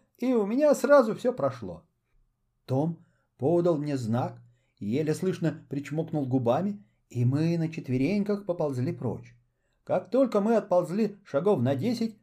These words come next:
Том шепнул мне, что хочет для смеха привязать Джима к дереву. А я сказал: «Лучше не надо, он проснется и поднимет шум, и тогда все увидят,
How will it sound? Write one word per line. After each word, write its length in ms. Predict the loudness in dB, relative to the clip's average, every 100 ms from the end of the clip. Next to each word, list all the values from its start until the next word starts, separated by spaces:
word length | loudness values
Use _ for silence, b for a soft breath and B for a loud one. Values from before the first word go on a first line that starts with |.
| _
Том 240 | -2 -2
шепнул 380 | -2 -6 -2 -2
мне, 320 | 0 0 -2
что 180 | -2 -4
хочет 360 | -4 -4 -4 -8 B -6
для 160 | -4
смеха 400 | -4 -4 -4 -2
привязать 520 | 0 0 0 2 0 -2
Джима 320 | -4 -2 -2
к 80 | -2
дереву. 460 | -2 -2 -6 -16 _ _ _ _
А 120 | -8
я 100 | -6 -6
сказал: 440 | -6 -4 -4 -6 b b b
«Лучше 380 | -4 -2 -2 2
не 120 | 4
надо, 380 | 4 4 4 4
он 140 | 4 2
проснется 580 | 0 0 0 0 0
и 40 | -2
поднимет 500 | 0 0 0 0 -2
шум, 440 | -6 -4 -2 -4 B B
и 80 |
тогда 300 | -4 0 0
все 180 | -2 -2
увидят, 400 | 0 2 0 -2